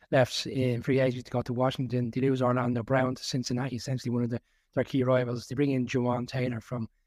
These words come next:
from the Jags, and Colm's touched on there. Like, we saw a couple of years ago when they lost the Super Bowl to the Bucs, how quickly in that free agency they recognised we need to, we need to transition, we need to rebuild this offensive line.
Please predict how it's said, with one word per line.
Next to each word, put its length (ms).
from 160
the 60
Jags, 340
and 80
Colm's 260
touched 220
on 160
there. 260
Like, 140
we 80
saw 280
a 60
couple 200
of 40
years 160
ago 120
when 100
they 60
lost 220
the 60
Super 220
Bowl 200
to 100
the 60
Bucs, 400
how 120
quickly 400
in 80
that 140
free 220
agency 440
they 120
recognised 600
we 60
need 140
to, 100
we 60
need 120
to 80
transition, 480
we 60
need 140
to 80
rebuild 340
this 100
offensive 380
line. 240